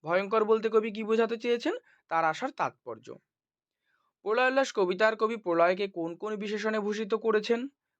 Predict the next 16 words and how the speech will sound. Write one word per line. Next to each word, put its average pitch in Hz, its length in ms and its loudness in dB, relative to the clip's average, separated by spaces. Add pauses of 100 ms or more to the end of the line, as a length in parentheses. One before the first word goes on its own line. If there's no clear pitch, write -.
কবিতার 202 400 0
বিষয়বস্তু 175 600 0
অনুসারে 190 320 0
এই 185 100 4
বিশেষণগুলোর 160 600 -2
তাৎপর্য 156 500 -6
লেখো। 196 360 -2 (640)
তিন 247 160 -6
নম্বর, 208 240 -2 (560)
"কাল 202 280 4
ভয়ঙ্করের 254 560 4
বেশে 160 480 4 (420)
এবার 214 380 2 (100)
ওই 208 300 6
আসে 151 360 0
সুন্দর।" 120 460 -2